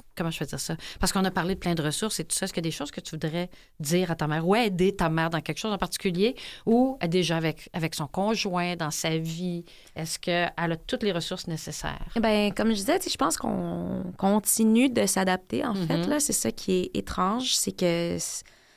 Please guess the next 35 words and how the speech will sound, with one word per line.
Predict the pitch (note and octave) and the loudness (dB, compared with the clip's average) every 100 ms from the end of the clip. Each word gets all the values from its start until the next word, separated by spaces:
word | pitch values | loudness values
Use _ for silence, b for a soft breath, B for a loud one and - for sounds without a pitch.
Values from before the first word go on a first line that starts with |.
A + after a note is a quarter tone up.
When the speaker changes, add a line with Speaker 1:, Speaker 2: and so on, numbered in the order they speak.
| b b - | b b -4
Speaker 2:
des | F#3 | 0
fois, | G#3+ A#3 A#3 | 4 4 4
des | G3 | 2
fois, | G3+ A#3+ | 2 4
moi, | B3+ | 4
je | C4+ G#3 | 2 2
ressens | F#3+ G#3+ A3+ | 2 4 4
de | |
la, | G3+ E3+ E3+ | 2 2 0
de | F3+ | 0
la | F3 | 0
culpabilité | F#3 F#3 F3 F3 - A3 A#3 | 0 0 0 0 -2 2 2
de | G3+ F#3+ E3+ E3+ | 4 2 2 0
comme, | - F3 F3 | -2 -2 -2
comment | F#3 G3+ | 0 2
ça | C4+ G#3+ | 2 0
se | - - | 0 0
fait | A#3+ A#3+ - _ _ _ _ - | 0 -2 -12 _ _ _ _ -2
qu'on | G3+ F#3+ F#3 | 2 4 4
n'est | F3+ | 2
pas | - G#3 A3 | 2 2 2
super | - - - G#3 A3+ A3+ F3+ | 2 2 2 0 2 2 4
rodé, | F3 E3 F3+ F#3+ F3+ | 2 4 4 4 2
genre, | F3+ F#3+ | 0 0
comment | G3 G3+ | 2 4
ça | A#3 A3 | 4 2
se | - | 2
fait, | A3+ A#3 | 2 2
tu | |
sais, | A#3 - - | 0 -2 -2
puisqu'elle | A3+ - F#3+ F3+ | 0 2 2 0
vit | F3+ F3+ G#3+ A#3 | -4 -2 2 4
avec | G#3 F#3 - | 4 2 0
ça | A3 | 0
depuis | G3+ G3 - G3+ | 0 -2 -4 -6